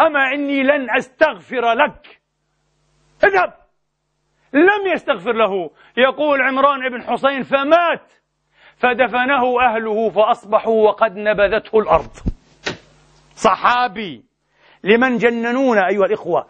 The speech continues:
كسروا أدمغتنا بحكاية صحابي، صحابي، صحابي. هذا صحابي أيضا، أليس كذلك؟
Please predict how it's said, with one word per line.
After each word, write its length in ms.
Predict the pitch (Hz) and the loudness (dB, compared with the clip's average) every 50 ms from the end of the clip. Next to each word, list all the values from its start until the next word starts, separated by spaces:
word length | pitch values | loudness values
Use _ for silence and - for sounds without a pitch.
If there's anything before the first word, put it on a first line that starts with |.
| _ | _
كسروا 580 | - 311 330 320 240 - - 311 294 294 269 262 | 0 0 0 0 -2 -8 -6 -4 -4 -2 -2 -4
أدمغتنا 560 | 254 214 247 247 240 226 240 262 254 247 240 | -4 -4 -4 -2 -2 0 0 0 0 0 0
بحكاية 440 | 208 233 - - - 247 240 233 - | 0 -2 -4 -2 -2 0 0 0 -2
صحابي، 540 | - 226 190 - 214 240 233 226 220 233 220 | -2 -2 0 2 2 2 2 0 -2 -2 -4
صحابي، 460 | - 208 180 - 233 240 233 208 220 | -4 -2 0 0 0 0 0 -2 -4
صحابي. 520 | 196 208 208 202 233 247 208 175 127 107 _ _ _ _ _ _ _ _ _ _ _ _ _ - - | -4 -2 0 0 0 0 -2 -4 -8 -18 _ _ _ _ _ _ _ _ _ _ _ _ _ 0 0
هذا 160 | 208 202 202 | 0 0 0
صحابي 440 | 185 - 196 - 214 196 147 156 151 | -4 -8 -4 -2 -2 -2 -2 -4 -10
أيضا، 200 | 147 139 123 120 | -12 -14 -14 -8
أليس 260 | 110 151 175 151 151 | -4 -4 -4 -2 -2
كذلك؟ 460 | 156 165 156 180 196 269 - - _ | -2 0 2 0 0 -2 -6 -18 _